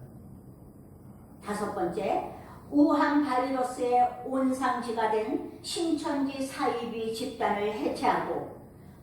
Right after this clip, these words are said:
방역하여 선량한 시민들과 자녀들을 조속히 전염병으로부터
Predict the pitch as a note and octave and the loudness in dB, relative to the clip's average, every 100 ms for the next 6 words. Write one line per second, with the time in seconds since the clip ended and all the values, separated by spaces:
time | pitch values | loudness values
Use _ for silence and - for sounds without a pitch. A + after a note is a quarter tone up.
0 | - - B3+ C4 A#3 A3 A3 G3 G3+ - | -12 -2 2 4 4 4 0 -2 2 0
1 | - - - - G4 F4 D#4 D4 C#4+ C#4+ | 0 -12 -16 0 4 4 4 0 2 0
2 | D4 C#4+ C4+ B3 A#3 A#3 A#3 A3+ G#3 G3+ | 0 0 2 0 2 2 2 0 0 0
3 | G3+ G3 A3 - - - - A#3+ A#3+ A3+ | 0 0 0 -2 -6 -10 -2 0 0 -2
4 | A#3+ C#4 E4+ - - - G#3+ G3+ G3 G#3+ | -2 0 0 -2 -10 -6 -2 -2 -2 0
5 | F#3 F#3 E3+ E3+ - A#3 A#3+ - - - | 0 2 0 -2 -4 2 4 2 -2 -10